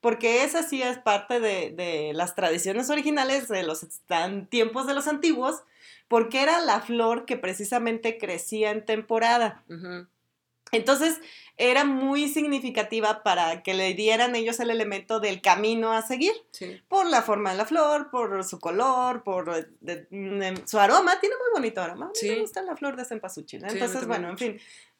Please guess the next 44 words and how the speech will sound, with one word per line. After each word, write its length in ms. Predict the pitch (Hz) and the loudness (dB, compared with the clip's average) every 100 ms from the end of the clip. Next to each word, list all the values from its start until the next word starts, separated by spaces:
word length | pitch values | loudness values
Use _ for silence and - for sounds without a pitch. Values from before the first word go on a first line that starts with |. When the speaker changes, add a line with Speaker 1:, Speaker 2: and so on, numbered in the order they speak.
| _ | _
Speaker 1:
tiene 220 | - 381 403 | -2 2 2
mucho 360 | 381 330 381 320 | 0 0 0 2
significado. 580 | 311 262 202 - - - - - | 2 0 0 -2 -4 -6 -20 -4
Y 120 | 240 | 6
así 180 | 294 - | 8 8
como 180 | 415 415 | 4 2
lo 120 | 349 | 2
vio 180 | 277 294 | 2 0
usted 220 | 311 - | 0 2
en 60 | 311 | 4
la 60 | 302 | 4
Speaker 2:
Está 140 | 311 | 4
toda 120 | 269 | 4
Speaker 1:
película, 220 | 247 262 | 4 4
Speaker 2:
peludita. 320 | 226 233 240 - | 4 2 -6 -4
Speaker 1:
y 120 | 226 | 0
Speaker 2:
Bueno, 160 | 226 285 | 2 4
Speaker 1:
así 80 | 254 | 4
Speaker 2:
ya. 60 | |
Speaker 1:
es, 600 | 233 294 269 233 240 240 | 6 4 4 2 4 6
es 240 | 302 311 - | 6 6 6
Speaker 2:
<laughs> 0 | |
Speaker 1:
pachoncita. 460 | 523 - 427 480 | 4 6 4 4
Speaker 2:
Sí. 280 | 370 349 320 330 320 - 285 370 294 | 2 4 4 4 4 4 6 4 4
Speaker 1:
<laughs> 60 | |
Suave, 320 | 381 359 370 | 2 4 2
suave, 300 | 359 302 320 320 | -4 -8 -8 -10
suave, 240 | - - | -16 -14
suave. 140 | - 208 | -10 -6
Entonces, 260 | 220 233 220 | -2 0 0
Speaker 2:
En 60 | |
Speaker 1:
sí. 60 | 202 165 - - | 0 -2 -8 -4
Speaker 2:
fin. 100 | 294 | 4
Speaker 1:
<laughs> 1300 | 285 359 294 277 269 254 - 392 - - - - - | 6 6 2 2 0 -2 -4 -4 -2 -4 -6 -6 4
Así 260 | 277 359 | 4 4
como 140 | 440 453 | 4 6
lo 120 | 370 | 6
vio 140 | 339 | 4
usted 160 | 381 381 | 0 0
en 60 | 370 | 0
la 120 | 381 | 2
película 300 | 320 320 349 | 2 2 2
de 100 | 311 | 2
Coco, 300 | 285 285 320 | 2 2 2